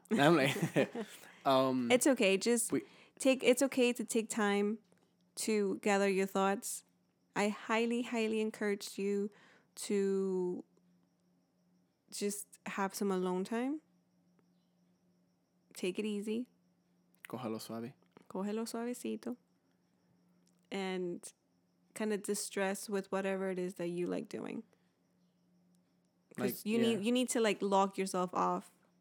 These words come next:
Speaker 2: Like, log off from whatever it is that you're dealing with.
Speaker 1: I need to log off.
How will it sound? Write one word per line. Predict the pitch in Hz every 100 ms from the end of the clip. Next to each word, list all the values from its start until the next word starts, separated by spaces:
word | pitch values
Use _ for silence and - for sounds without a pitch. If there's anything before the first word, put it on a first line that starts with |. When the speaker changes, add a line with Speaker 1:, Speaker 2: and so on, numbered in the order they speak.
| _ -
Speaker 2:
Like, | 190
log | 208 202 196
off | 190 185
from | 190 180 180
whatever | - 190 185 180
it | -
is | 208
that | -
you're | -
dealing | - - -
with. | - - -
Speaker 1:
I | -
need | 135
to | 113
log | 113 107
off. | 110 107 -